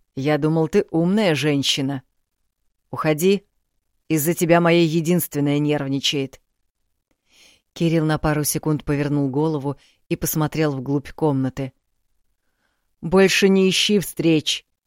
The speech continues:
и не подходи к моему дому. Уведите ее». Приказ охране. «Луна,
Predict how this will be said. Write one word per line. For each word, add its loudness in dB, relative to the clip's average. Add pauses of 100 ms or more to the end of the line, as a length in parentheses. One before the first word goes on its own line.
(200)
и 2
не 4
подходи 0
к -4
моему 0
дому. 0 (1120)
Уведите 2
ее». -8 (1300)
Приказ -4
охране. -8 (1600)
«Луна, -8